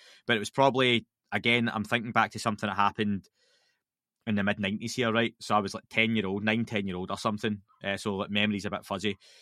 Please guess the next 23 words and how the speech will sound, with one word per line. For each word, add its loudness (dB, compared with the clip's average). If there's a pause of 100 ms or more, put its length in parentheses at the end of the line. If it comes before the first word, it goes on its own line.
(140)
but 0 (260)
it -8
was -10
firing 4
really -2
fast. 2
It -4
was -14
probably 0
forty, 2
fifty, -2
sixty -6
feet, -6
something -4
like -2
that, -12
maybe -2
a 2
little 0
bit -4
more. 0 (600)
And, -2
mm, 0